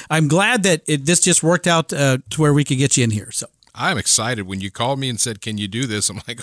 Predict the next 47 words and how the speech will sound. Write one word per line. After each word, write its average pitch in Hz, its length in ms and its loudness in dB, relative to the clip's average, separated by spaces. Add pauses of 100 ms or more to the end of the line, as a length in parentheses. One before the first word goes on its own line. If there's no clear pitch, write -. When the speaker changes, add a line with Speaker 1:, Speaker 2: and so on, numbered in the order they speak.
Speaker 2:
"Oh, 110 440 -4
boy, 95 380 -6 (500)
the 101 160 -6
calendar 113 500 -4
is 92 140 -6
really 104 300 -6
jam-packed." 95 720 -4
But 87 160 -10
this 165 200 0
is 123 140 0
important 131 460 -4
enough 120 300 -2
information 101 680 -4
that 95 120 -6
I 95 100 -4
moved 123 240 -6
a 113 40 -8
couple 104 280 -8
of 92 80 -10
things 101 260 -8
around 92 240 -8
because 90 260 -10
I 92 100 -6
wanted 123 400 -4
to 117 60 -8
be 110 140 -4
here 98 160 -4
for 101 160 -8
your 92 160 -6
listeners. 76 460 -12 (720)
Speaker 1:
All 190 180 4
right. 170 260 2
All 147 80 2
right. 139 180 0
Thank 180 260 2
you. 123 200 4
Thank 170 260 0
you. 135 260 4
If 147 200 2
you 147 100 4
want 240 200 4
to 247 60 4
reach 180 320 2
out 170 280 2
to 131 100 0
Mark 117 280 2
Squires, 185 760 4